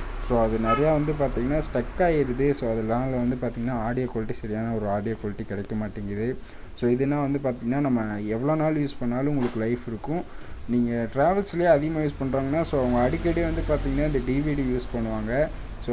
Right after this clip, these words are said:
அடிக்கடி வந்து பாத்தீங்கன்னா, பென் டிரைவ் அந்த மாதிரி யூஸ் பண்ணுவாங்க. வீடியோ போர்டு இந்த இடத்துலயே இன்னொரு யூ எஸ் பி போர்டு வச்சிருப்பாங்க. So, அது ரெண்டையுமே லிங்க் பண்றதுக்காக வந்து பாத்தீங்கன்னா, அடிக்கடி அவங்க சேஞ்ச் பண்ணிட்டே இருப்பாங்க. So, அதனால வந்து பாத்தீங்கன்னா, பிரஷிங் சுவிட்செல்லாம் வந்து தாங்காது. So, இது நல்லா ஹெவியா இருக்கும். So, அது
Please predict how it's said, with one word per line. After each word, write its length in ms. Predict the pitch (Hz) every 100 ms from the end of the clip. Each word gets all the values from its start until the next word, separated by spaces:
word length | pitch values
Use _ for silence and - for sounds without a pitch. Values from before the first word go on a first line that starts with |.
| 117
அடிக்கடி 420 | 123 135 143 147
வந்து 220 | 151 139 139
பாத்தீங்கன்னா, 420 | 127 123 123 143
பென் 200 | 143 117
டிரைவ் 220 | 127 127
அந்த 160 | 120 113
மாதிரி 200 | 120 113
யூஸ் 140 | 107
பண்ணுவாங்க. 320 | - 107 110 139
வீடியோ 280 | 135 147 156
போர்டு 300 | 147 143 143
இந்த 160 | 123 135
இடத்துலயே 320 | 143 143 160
இன்னொரு 300 | 143 139 147
யூ 120 | 135 139
எஸ் 160 | 139
பி 100 | 120
போர்டு 220 | 113 104
வச்சிருப்பாங்க. 460 | 101 104 - 101 98 - - - -
So, 120 | -
அது 180 | 123 120
ரெண்டையுமே 400 | 123 135 156 165 143
லிங்க் 260 | 151 170
பண்றதுக்காக 440 | - 147 135 135 135
வந்து 180 | 135 135
பாத்தீங்கன்னா, 360 | 127 135 131
அடிக்கடி 340 | 117 139 151 156
அவங்க 180 | 139 120
சேஞ்ச் 260 | 131 135
பண்ணிட்டே 320 | 127 123 127
இருப்பாங்க. 360 | 123 110 110 110 139
So, 160 | 139 113 107
அதனால 300 | 113 117 120
வந்து 240 | 117 120
பாத்தீங்கன்னா, 380 | 117 107 110 127
பிரஷிங் 380 | 123 104 135 127
சுவிட்செல்லாம் 440 | 123 113 110 120 117
வந்து 180 | 113 -
தாங்காது. 520 | 101 120 120 107 120 180 - - -
So, 180 | - 135
இது 160 | 139 147
நல்லா 220 | 135 147
ஹெவியா 360 | 143 123 131 143
இருக்கும். 320 | 117 - 139
So, 160 | 127 113 107
அது 180 | 107